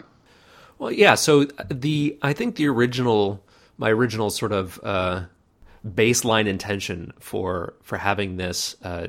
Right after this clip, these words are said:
transition take place, uh, was to have a mind flayer who is, or something approximating a mind flayer who is, is much more, uh, resilient, uh,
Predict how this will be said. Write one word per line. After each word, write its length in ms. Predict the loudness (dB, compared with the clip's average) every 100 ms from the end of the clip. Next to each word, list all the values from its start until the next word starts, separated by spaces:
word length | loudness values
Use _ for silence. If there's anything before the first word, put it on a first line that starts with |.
| -10
transition 760 | -10 -6 -4 -2 -4 -4 -6 -8
take 260 | -8 -10 -6
place, 500 | -4 -4 -4 -8 -12 _ _ _ _ _ _ _
uh, 300 | -4 -2 -2 -2
was 220 | -2 -2
to 80 | -4
have 240 | 0 0
a 60 | 0
mind 360 | 0 0 0
flayer 400 | -4 -4 -2 -2 -4
who 300 | -6 -6 -4
is, 640 | -6 -4 -6 -8 -10 -12 -16 _ -8
or 100 | 0
something 300 | 0 2 -2
approximating 580 | -2 -2 -2 -4 -4
a 60 | -6
mind 220 | -8 -8
flayer 320 | -6 -6 -6 -6
who 200 | -4 -4
is, 160 | -8 -10 -10
is 240 | -8 -8
much 340 | -6 -6 -6
more, 560 | -6 -2 0 0 -2 -6 -8
uh, 180 | -4 -2
resilient, 720 | -2 0 0 0 -2 -4 -6 -16 _ -20 _ _ _ -6
uh, 200 | -2